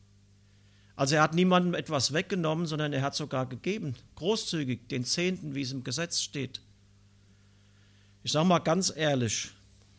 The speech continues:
ich glaube, dass, wenn alle Christen ihren Zehnten geben würden, hätten wir keine Finanzprobleme in den Gemeinden, in den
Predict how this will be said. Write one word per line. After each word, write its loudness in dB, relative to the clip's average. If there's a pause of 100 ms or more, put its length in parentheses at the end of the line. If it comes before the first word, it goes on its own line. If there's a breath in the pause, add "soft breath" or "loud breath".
(420 soft breath)
ich -4
glaube, 2
dass, 0 (840)
wenn 0 (100)
alle 6
Christen 2
ihren -2
Zehnten 2
geben 0
würden, 2 (1080 soft breath)
hätten -4
wir 2
keine 2
Finanzprobleme 0
in -4
den 0
Gemeinden, -2
in -4
den -2